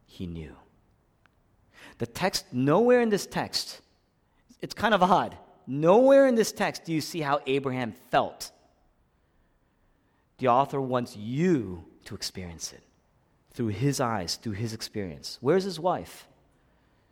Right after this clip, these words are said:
Where's his wife? Sarah isn't even mentioned in this passage. This is purely between Abraham and God.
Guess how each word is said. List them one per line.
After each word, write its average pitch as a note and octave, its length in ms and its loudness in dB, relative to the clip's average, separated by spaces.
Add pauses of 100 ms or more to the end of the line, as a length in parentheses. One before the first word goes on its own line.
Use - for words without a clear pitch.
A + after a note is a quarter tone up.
(140)
Where's F#3 200 4
his F#3 120 -4
wife? D3+ 140 2
Sarah B3+ 380 2
isn't F3+ 180 0
even D3+ 260 -2
mentioned C#3+ 560 0 (160)
in C3+ 60 -4
this C3+ 140 0
passage. A2+ 580 -10 (3250)
This D3+ 240 -2
is C#3 160 -6
purely C3+ 720 0 (600)
between A#2+ 880 -6
Abraham B2 800 -2 (380)
and F#2 160 -12
God. D#2+ 320 -12